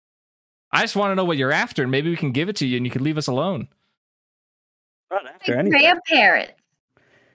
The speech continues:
Speaker 2: Yeah. <laughs> We're after some of the people that you kidnapped. People have disappeared <laughs> because of you guys. People that we care about.
Speaker 1: Kinda looks up in, like, a pretending to think sort of way.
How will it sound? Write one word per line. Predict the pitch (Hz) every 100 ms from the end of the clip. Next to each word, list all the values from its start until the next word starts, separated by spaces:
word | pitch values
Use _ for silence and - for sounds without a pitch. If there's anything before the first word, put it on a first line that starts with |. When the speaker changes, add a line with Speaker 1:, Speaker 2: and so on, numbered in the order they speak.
| _
Speaker 2:
Yeah. | - 143 - - - -
<laughs> | - -
We're | 147
after | 180 220
some | 160 170
of | 156
the | 117
people | - 214 131
that | 120 117
you | 117 107 - -
kidnapped. | 202 220 - - - - -
People | 147 196 185
have | 131
disappeared | 151 - - 185 208 - - 175 - 196
<laughs> | _ _ _ -
because | 143 147 123
of | 120
you | 196
guys. | - - - - _ _ _
People | 143 151
that | 120
we | 139
care | 151 156 180
about. | - - - _ _ _ _ _ _ _ _ _ _ _ _ _ - - _ _ -
Speaker 1:
Kinda | 156 170
looks | 143 131 -
up | 107 107
in, | 98 120
like, | 113 104
a | 95 107 104 -
pretending | - 127 131 117 113 113 113
to | 107 113
think | - 120 - -
sort | 151 151
of |
way. | 156 156 165